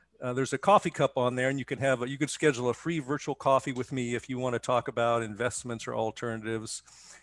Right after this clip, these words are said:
And then the third thing is I also have an alternative, uh, investment mentoring program that I recently launched. So, you know, when I look back over what I did, you know, over that ten year, nine or ten year period,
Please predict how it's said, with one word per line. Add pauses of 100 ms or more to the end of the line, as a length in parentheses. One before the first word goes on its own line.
(180)
And
then
the
third
thing
is
I
also
have
an
alternative, (180)
uh,
investment
mentoring
program
that
I
recently
launched.
So, (380)
you
know,
when
I
look
back
over (420)
what
I
did, (320)
you
know,
over
that
ten
year,
nine
or
ten
year
period,